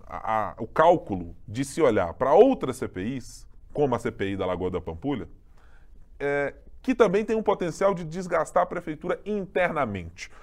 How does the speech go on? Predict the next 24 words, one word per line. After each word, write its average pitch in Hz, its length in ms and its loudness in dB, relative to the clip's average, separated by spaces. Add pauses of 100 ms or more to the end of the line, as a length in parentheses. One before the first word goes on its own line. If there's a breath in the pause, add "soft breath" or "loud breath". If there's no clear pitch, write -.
(180 loud breath)
Então, 190 180 -2
me 233 100 0
parece 208 380 4
que 190 80 -4
ela 160 120 2
cria 110 320 -2
um 104 80 -2
cordão 107 480 2
de 101 140 -4
proteção 151 840 0 (220)
pro 98 100 -10
presidente 87 480 -8
da 82 120 -10
Câmara, 110 400 -4 (340 soft breath)
de 120 60 -10
dizer, 123 400 -4
"Ó, 147 240 10
o - 80 -14 (560 soft breath)
senhor - 200 -2
não 381 80 0
precisa 214 240 -8
ser 202 220 -4
meu 185 260 0
amigo, 147 560 0